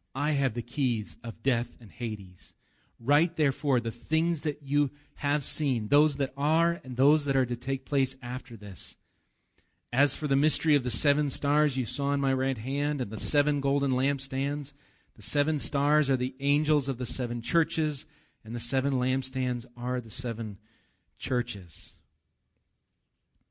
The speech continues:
The voice of Christ here, the one who died and who is alive forevermore, is that of a trumpet.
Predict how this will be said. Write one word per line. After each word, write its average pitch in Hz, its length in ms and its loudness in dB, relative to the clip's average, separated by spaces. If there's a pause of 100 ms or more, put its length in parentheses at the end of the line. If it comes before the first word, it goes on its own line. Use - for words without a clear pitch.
(720)
The 120 120 -2
voice 135 580 0
of - 300 -6
Christ 117 440 -4
here, 113 100 -2
the 113 80 -2
one 127 200 2
who 143 140 2
died 127 420 0
and 113 120 -2
who 120 120 0
is 107 120 -2
alive 113 460 0
forevermore, 110 840 -4 (720)
is 107 160 -10
that 123 220 -2
of 113 100 -4
a 110 60 -8
trumpet. 117 520 -6